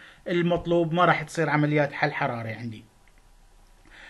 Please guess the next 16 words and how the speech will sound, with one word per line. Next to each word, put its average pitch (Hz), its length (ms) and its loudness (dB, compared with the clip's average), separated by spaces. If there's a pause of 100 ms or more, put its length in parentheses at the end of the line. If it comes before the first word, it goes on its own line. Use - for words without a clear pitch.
(200)
فبسبب 233 560 10
إنه 214 240 6
التفاعل 202 520 6
ماص 190 300 4
للحرارة 185 600 4
راح 196 220 2
تؤدي 190 560 -2
إلى 170 160 2
انخفاض 180 500 2
درجة 170 420 4
الحرارة 151 580 0 (100)
بالموقع 175 800 4
ال-، 208 280 -2
مال 208 120 2
العامل 202 300 2
المساعد، 190 600 2